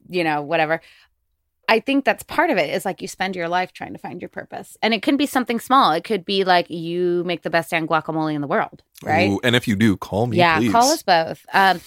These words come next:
Speaker 1: but, you know, it might be that you are here to be the savior of the free world, or you're here to lead a mission to Mars,
Speaker 2: Yeah, you,
Speaker 1: or
Speaker 2: you're, you're here to be John Connor.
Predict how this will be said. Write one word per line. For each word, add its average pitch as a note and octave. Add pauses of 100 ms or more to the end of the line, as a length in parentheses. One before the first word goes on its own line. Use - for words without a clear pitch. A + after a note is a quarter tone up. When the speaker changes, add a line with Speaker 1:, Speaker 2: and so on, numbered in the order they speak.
(360)
Speaker 1:
but, G3+
you B3
know, G3+
it A3
might G3+
be G3+
that F3+
you E3+
are E3
here F3
to E3+
be E3+
the D#3
savior E3
of D#3+
the D#3+
free D#3+
world, F3
or E3+
you're D#3+
here E3+
to E3+
lead E3
a F3
mission E3+
to F3
Mars, G#3
Speaker 2:
Yeah, -
you, F3+
Speaker 1:
or E3+
Speaker 2:
you're, C#3
you're D#3
here D#3+
to E3
be E3
John D#3+
Connor. F#3+